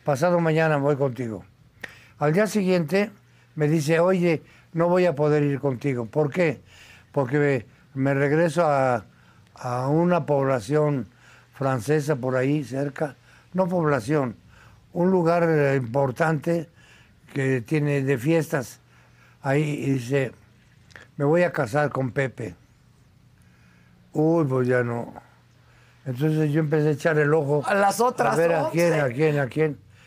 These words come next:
Speaker 1: A las otras once. Y le, y vi a una que era su pareja de esta. Su pareja de co-, de austriacas, las dos.
Speaker 2: Ok.
Speaker 1: Y le dije, "Oye, ¿sabes que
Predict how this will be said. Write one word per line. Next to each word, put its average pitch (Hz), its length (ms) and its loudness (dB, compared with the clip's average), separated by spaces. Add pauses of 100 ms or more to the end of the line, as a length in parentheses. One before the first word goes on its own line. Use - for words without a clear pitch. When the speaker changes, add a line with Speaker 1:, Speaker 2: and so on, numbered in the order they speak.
(180)
Speaker 1:
A 135 100 -2
las 139 140 2
otras 160 320 0
once. 139 400 -2 (840)
Y 151 100 -2
le, 151 220 2
y 139 100 2
vi 160 200 2
a 175 100 4
una 185 380 0 (640)
que 160 140 0
era 180 200 2
su 185 260 0
pareja 196 720 -2 (300)
de 147 260 2
esta. 151 380 -6 (680)
Su 151 160 -2
pareja 175 420 2
de 165 140 0
co-, - 180 -6 (320)
de 143 300 0
austriacas, 156 720 0
las 127 220 -2
dos. 160 220 0
Speaker 2:
Ok. 127 240 -2 (1800)
Speaker 1:
Y 143 80 -6
le 156 140 2
dije, 165 280 2
"Oye, 190 440 2 (340)
¿sabes 196 340 0
que 143 600 0